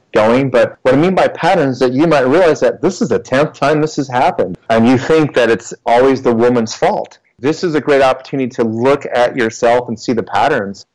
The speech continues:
So, um, it's not just what's happening with the type of women you're attracting, it's about the patterns you feel. So, for example,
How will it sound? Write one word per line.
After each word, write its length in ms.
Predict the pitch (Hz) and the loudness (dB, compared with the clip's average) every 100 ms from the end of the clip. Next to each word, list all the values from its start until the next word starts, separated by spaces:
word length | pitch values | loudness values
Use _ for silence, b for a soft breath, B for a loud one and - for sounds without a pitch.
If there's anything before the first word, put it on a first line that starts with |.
| _ | _
So, 440 | - 127 120 117 | -2 2 4 4
um, 240 | 110 104 98 - | 2 0 -4 -8
it's 200 | 131 143 | -6 -2
not 240 | 170 180 | -2 0
just 220 | 180 160 | -2 -2
what's 220 | 147 - | -4 -4
happening 440 | - 127 127 135 123 | -6 -2 -2 -2 -2
with 120 | 110 | -2
the 40 | |
type 280 | 107 120 117 | -2 -2 0
of 80 | 107 | 0
women 260 | 110 120 110 | 2 2 0
you're 140 | 101 | -2
attracting, 640 | 98 - 135 160 117 107 - _ - | -2 0 0 0 -2 -4 -8 _ -4
it's 180 | 123 135 | -2 0
about 360 | 110 117 117 | 0 0 0
the 40 | 110 | -6
patterns 600 | - - 123 123 117 113 | -8 -4 -2 0 -4 -6
you 80 | |
feel. 400 | 107 - 202 107 | -8 -2 2 2
So, 220 | 95 120 113 | 2 0 0
for 100 | 120 | 0
example, 560 | 120 123 123 110 - | 0 -2 0 -2 -4